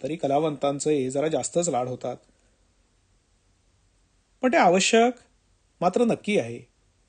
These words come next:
त्यातून माणूस उमलत जातो. भाईच्या सुदैवानं त्याला साहित्य, संगीत, अभिनय, वक्तृत्व बरंच काही मिळालं. त्यातलं त्याचं स्वतःचं सगळ्यात अतिशय प्रेम जर का कशावर असेल, तर ते संगीतावर.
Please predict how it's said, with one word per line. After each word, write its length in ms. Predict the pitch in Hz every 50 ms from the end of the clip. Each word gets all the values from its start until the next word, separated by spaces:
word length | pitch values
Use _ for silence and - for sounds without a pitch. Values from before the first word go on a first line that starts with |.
| _ _ _
त्यातून 260 | - 185 185 233 240 233
माणूस 360 | 190 156 165 180 196 - -
उमलत 220 | 143 139 160 180 175
जातो. 380 | - 120 110 - 120 123 120 _ _ _ _ _ _ _ _ _ _
भाईच्या 520 | 143 139 160 170 190 185 - 190 185 190 185
सुदैवानं 680 | - 160 143 147 151 151 151 151 151 151 151 160 165 170 -
त्याला 300 | 151 131 139 139 143 147
साहित्य, 640 | - - 127 107 139 160 160 - _ - 127 120 120
संगीत, 520 | 117 - 147 147 147 143 131 120 120 -
अभिनय, 320 | 131 131 123 160 165 156 147
वक्तृत्व 480 | 143 131 - - 160 160 156 - 151
बरंच 280 | 156 147 135 156 160 -
काही 200 | - 170 135 151
मिळालं. 340 | 143 131 120 120 120 123 131 - _ _ _ _ _ _ _ _ _ _ _ _
त्यातलं 540 | 175 170 170 - 190 185 190 196 202 202 214 208
त्याचं 380 | - 160 135 - - 151 147 160
स्वतःचं 800 | 156 - - 127 - - 131 139 143 - - - 147 147 156 170
सगळ्यात 680 | 165 - - 147 123 120 _ _ _ 139 147 160 175 208 202 - - -
अतिशय 320 | 127 - 139 127 - 143
प्रेम 340 | 139 - - 135 143 151 160
जर 140 | 147 143 135
का 120 | - 143
कशावर 360 | 135 - 123 - 135 143 139
असेल, 460 | 131 123 - 123 120 110 104 107 113
तर 60 | - 123
ते 240 | - 123 127 131
संगीतावर. 600 | 151 - - 123 110 110 127 123 127 123 120 113